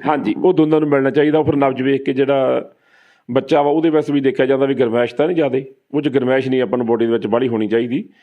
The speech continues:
ਫਿਰ ਉਹ ਸਾਰਾ ਜਿਸ ਕਰਾਣੋਂ ਵੀ ਪੂਰੇ ਹੋ ਜਾਂਦੇ ਆ, ਪਹਿਲਾਂ ਜਮਾਂ ਨੈਲਾ ਸਕਰਾਣੋਂ ਵੀ ਬਿਲਕੁਲ ਸਹੀ ਹੋ ਜਾਣਗੇ। ਤੇ ਜੋ ਵੀ ਉਹਨੂੰ ਵੀਕਨੈਸ ਆ, ਕਮਜ਼ੋਰੀ, ਜਿਵੇਂ ਸੌਣ ਵਾਲੀਆਂ ਦਵਾਈਆਂ ਵੀ ਬਣਦੀਆਂ, ਸੋਨੇ ਤੋਂ ਬਿਨਾਂ ਵੀ ਸਾਡੇ ਕੋਲੇ ਬਣਦੀਆਂ, ਸਾਡਾ ਆਪਦਾ ਸਾਰਾ ਤਿਆਰ ਹੁੰਦਾ ਵਾ, ਉਹ ਦੋਨਾਂ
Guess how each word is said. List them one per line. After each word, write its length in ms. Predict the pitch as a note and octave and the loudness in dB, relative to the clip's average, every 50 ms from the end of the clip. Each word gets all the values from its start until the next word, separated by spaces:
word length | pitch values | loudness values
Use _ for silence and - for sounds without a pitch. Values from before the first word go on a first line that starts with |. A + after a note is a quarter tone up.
| _ _ _ _ - | _ _ _ _ -4
ਫਿਰ 160 | - C#3 C#3+ | -2 0 0
ਉਹ 60 | D3+ | 0
ਸਾਰਾ 240 | C#3+ D3 C#3+ D3 D3+ | 0 0 0 0 0
ਜਿਸ 160 | C#3 C#3 C3 | -2 -2 -4
ਕਰਾਣੋਂ 320 | C3+ C3+ C3 C3 C3+ C#3+ D3 | -2 0 0 0 0 0 0
ਵੀ 80 | D#3 | 0
ਪੂਰੇ 220 | D3+ D3 D#3 D#3 D#3+ | 0 0 2 2 2
ਹੋ 80 | D#3 | 4
ਜਾਂਦੇ 220 | D3 D#3+ D3+ D3+ D#3 | 2 2 2 2 0
ਆ, 40 | D3 | 0
ਪਹਿਲਾਂ 180 | C3+ D3 C#3+ | 0 0 0
ਜਮਾਂ 260 | A#2+ A#2+ C#3+ D3+ D#3 | 0 0 0 0 0
ਨੈਲਾ 320 | C#3+ B2+ B2+ A#2+ A#2+ C3+ C#3 | 0 0 0 0 0 0 -2
ਸਕਰਾਣੋਂ 360 | C3+ - C3 C3+ C3+ C#3 D#3 | -2 -2 -2 -2 0 0 0
ਵੀ 60 | F3 | 2
ਬਿਲਕੁਲ 260 | F3 F3 E3 E3 F#3 | 0 0 0 0 0
ਸਹੀ 180 | F3 F#3 F3+ F#3+ | 0 2 2 4
ਹੋ 80 | F#3+ F3 | 4 4
ਜਾਣਗੇ। 460 | F#3 F#3+ F#3 F3 F#3 F#3 F#3 - - - - _ _ _ _ _ _ _ _ _ _ | 2 2 0 2 0 0 -2 -4 -10 -18 -20 _ _ _ _ _ _ _ _ _ _
ਤੇ 200 | D3 C#3+ C#3+ C#3+ | 0 0 2 2
ਜੋ 240 | C#3 A#2+ D#3 D#3+ F3+ | 2 4 4 4 4
ਵੀ 100 | G3+ A3 | 4 4
ਉਹਨੂੰ 140 | G#3 G#3 F3 | 2 2 2
ਵੀਕਨੈਸ 420 | D3 D#3+ D3+ - D#3 E3 D3+ D#3 | 0 -2 0 0 0 0 0 0
ਆ, 60 | F3 | -2
ਕਮਜ਼ੋਰੀ, 520 | D#3+ - E3+ D3+ C#3 B2+ C3+ C#3 C#3+ D3 D3+ | -2 -2 -2 -2 0 0 0 2 2 2 2
ਜਿਵੇਂ 180 | D3+ D3+ D3 | 2 0 0
ਸੌਣ 200 | C#3 - C#3 C3+ | -2 -2 0 0
ਵਾਲੀਆਂ 240 | C3+ C#3 C#3 C#3+ C#3+ | 0 0 0 0 0
ਦਵਾਈਆਂ 240 | C3+ C#3+ C#3 C3+ C#3+ | 2 2 2 2 0
ਵੀ 60 | C#3+ | 0
ਬਣਦੀਆਂ, 360 | C3 B2+ C3+ C3 B2+ C3 C#3 | 0 0 -2 -2 0 -2 -2
ਸੋਨੇ 280 | B2+ - B2+ B2 B2 B2 | -2 -2 -2 -2 0 0
ਤੋਂ 100 | A#2 B2 | 0 0
ਬਿਨਾਂ 220 | G#2 B2 B2+ C#3 | 0 0 0 0
ਵੀ 60 | C#3+ C#3 | 0 0
ਸਾਡੇ 180 | D3 C3+ C3+ | 0 0 2
ਕੋਲੇ 140 | C3+ C#3 C3+ | 2 2 2
ਬਣਦੀਆਂ, 460 | B2 C3 B2+ B2+ C3+ C3 C#3 C3+ C3+ C3+ - - _ _ _ _ _ _ - | 0 0 -2 0 0 0 0 -2 -2 -6 -10 -18 _ _ _ _ _ _ -2
ਸਾਡਾ 240 | C3 C3+ C#3 D3 C#3 | -2 0 2 2 2
ਆਪਦਾ 220 | C3+ C3 C3 D3 | 2 2 0 0
ਸਾਰਾ 220 | C#3 C#3+ D3 D3 C#3 | 0 2 2 0 0
ਤਿਆਰ 240 | G#2+ C3 A#2 A2+ A2+ | 0 0 0 0 0
ਹੁੰਦਾ 240 | A#2+ C3 C#3 D3+ | -2 0 0 2
ਵਾ, 120 | D3+ D3 C#3+ | 2 0 -2
ਉਹ 260 | E3+ G#3+ - - C3+ | -4 -6 -6 -4 -2
ਦੋਨਾਂ 260 | C3 D#3 F3 F3+ E3 | 0 0 2 2 0